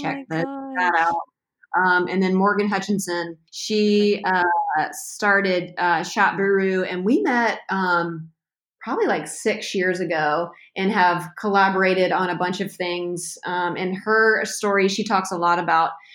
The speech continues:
Speaker 1: she's an advocate for mental health. And, um, she has really turned, uh, you know, a tiny, tiny company into a very successful company. So I would encourage you guys to check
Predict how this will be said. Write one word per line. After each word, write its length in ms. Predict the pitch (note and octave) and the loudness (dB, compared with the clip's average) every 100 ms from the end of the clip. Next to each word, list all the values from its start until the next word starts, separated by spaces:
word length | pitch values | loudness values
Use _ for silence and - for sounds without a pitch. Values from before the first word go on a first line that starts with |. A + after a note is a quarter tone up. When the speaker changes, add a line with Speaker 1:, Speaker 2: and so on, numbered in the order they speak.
| - | -20
Speaker 1:
she's 160 | - G3 | -4 0
an 60 | F3+ | 2
advocate 460 | F3 F3+ F#3+ - | 2 0 -2 -4
for 120 | - | -4
mental 360 | F3 F3 E3+ E3 | -4 -2 -4 -2
health. 340 | E3 F3+ A3+ - _ _ _ - | 0 0 0 -6 _ _ _ -6
And, 500 | F#3 F3+ F#3 F3+ F3+ - | -4 0 0 0 -2 -4
um, 500 | F3+ F3+ F3 E3+ F3 _ _ | -2 0 -2 -6 -10 _ _
she 400 | - - A3+ A3 | -10 -6 2 4
has 200 | G#3 G3+ | 4 2
really 680 | G3+ F3+ F3+ F#3+ A3 A3 A3 - | 0 0 0 2 2 2 -2 -2
turned, 520 | G#3 F#3 F#3 F#3 F3+ - _ _ _ _ - | 0 2 0 0 -4 -10 _ _ _ _ -2
uh, 500 | F#3 F3+ F3 E3 D3 - | 2 4 4 2 0 -4
you 120 | F#3+ | -2
know, 180 | F3+ D#3+ | 0 0
a 140 | D#3+ - - | -2 -4 -2
tiny, 220 | F#3+ G3 | 2 2
tiny 300 | G3 F3+ F3 E3+ | 2 0 0 -2
company 560 | E3+ F#3+ G#3 G#3+ G#3 | -4 0 4 4 2
into 680 | F3+ F3+ F#3 - F#3+ F3+ F#3 E3 | 0 -2 -2 0 2 2 0 -2
a 120 | D#3+ | -4
very 200 | E3+ E3 | -2 -2
successful 560 | F3 E3+ - E3 - F#3+ | -2 -4 -4 -4 -4 -6
company. 460 | F#3+ G3 G3+ G3+ G3 | -2 0 2 2 2
So 140 | F3 | 0
I 100 | E3+ | 0
would 80 | E3+ | -2
encourage 360 | E3 E3+ E3 | -4 -4 0
you 100 | E3+ E3+ | 0 2
guys 280 | E3 E3 | 0 -2
to 80 | D#3 | -6
check 260 | - E3+ | -6 -6